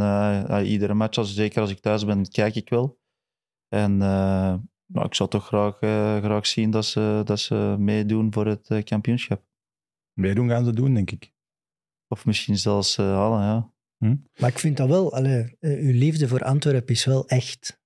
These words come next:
Speaker 3: En ik vind dat wel chic. Allee, ik, als je zo zelf fan bent van, van, een, van je lokale club, ik vind dat graaf. Ik vind dat tof. Je bent daar opgegroeid, vlakbij Den Bosuil. Je familie, eh, is fan van een Antwerp.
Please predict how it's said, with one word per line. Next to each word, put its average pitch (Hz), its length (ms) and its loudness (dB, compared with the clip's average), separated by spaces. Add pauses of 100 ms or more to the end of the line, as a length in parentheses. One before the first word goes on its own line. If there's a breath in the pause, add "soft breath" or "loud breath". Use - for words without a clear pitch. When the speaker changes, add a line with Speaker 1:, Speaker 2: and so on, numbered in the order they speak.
(260)
Speaker 3:
En 120 100 -2
ik 113 120 -2
vind 120 140 2
dat 113 80 2
wel 120 100 2
chic. - 460 -4 (100)
Allee, 120 380 0 (140)
ik, 131 280 2
als 131 160 -2
je 131 80 0
zo 120 100 0
zelf 135 260 2
fan 139 200 0
bent 143 220 0
van, 123 260 0
van, 120 160 2
een, 117 220 0
van 117 140 2
je 117 100 2
lokale 123 440 0
club, 127 260 0
ik - 80 -18
vind 113 120 2
dat 110 120 2
graaf. 110 420 0
Ik - 60 -20
vind 113 140 0
dat 113 140 -2
tof. - 480 -2
Je 120 100 -2
bent 120 140 2
daar 120 120 2
opgegroeid, 131 520 0
vlakbij 123 300 0
Den 113 180 0
Bosuil. 127 460 2 (380 loud breath)
Je 117 120 -2
familie, 135 600 2
eh, 127 220 0
is 131 160 0
fan 131 220 0
van 131 160 2
een 127 120 0
Antwerp. 131 520 0